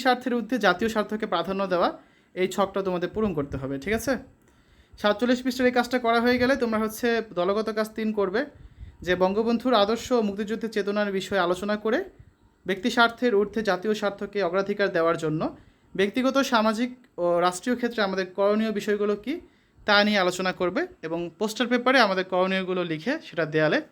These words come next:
টানিয়ে রাখবে। এই কাজটা তোমাদের করতে হবে। এই যে ব্যক্তি স্বার্থের ঊর্ধ্বে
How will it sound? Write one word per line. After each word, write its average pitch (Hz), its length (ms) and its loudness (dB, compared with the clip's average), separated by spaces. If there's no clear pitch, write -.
টানিয়ে 175 340 0
রাখবে। 127 240 -12
এই 180 80 0
কাজটা 196 260 0
তোমাদের 180 280 2
করতে 190 240 -4
হবে। 214 140 0
এই 139 100 0
যে 131 60 -6
ব্যক্তি 185 280 -2
স্বার্থের 247 300 2
ঊর্ধ্বে 220 240 0